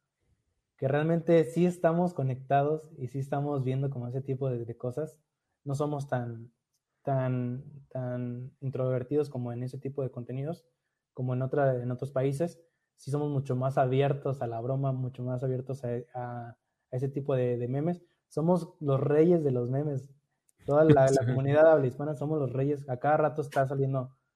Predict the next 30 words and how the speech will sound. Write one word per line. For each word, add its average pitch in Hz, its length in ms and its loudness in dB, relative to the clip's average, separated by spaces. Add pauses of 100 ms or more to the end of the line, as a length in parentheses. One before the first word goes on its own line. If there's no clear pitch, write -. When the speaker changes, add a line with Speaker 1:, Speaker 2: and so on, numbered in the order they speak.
(360)
Speaker 1:
cosas. 156 300 -2 (240)
Ahorita 139 320 0
como 139 240 0
lo 123 120 0
de... 120 760 -2 (320)
Hay 135 200 0
un 143 140 0
Instagram 139 420 0
que 139 60 -10
se - 60 -14
llama 131 200 -2
Memelas 127 420 -4
de 120 80 -4
Orizaba, 127 500 -6 (760)
Speaker 2:
Sí. 113 340 0 (220)
Speaker 1:
Una 139 300 0
persona 131 260 -2
bien 143 240 -2
popular 135 420 2
en, 127 300 -2
en 131 160 -2
Instagram, 143 540 0 (540)
que 120 500 -4 (140)
también 131 340 -2
sube 135 540 2
memes 131 320 -2
a 127 80 -4
cada 127 200 0
rato 131 300 0
y, 120 460 -2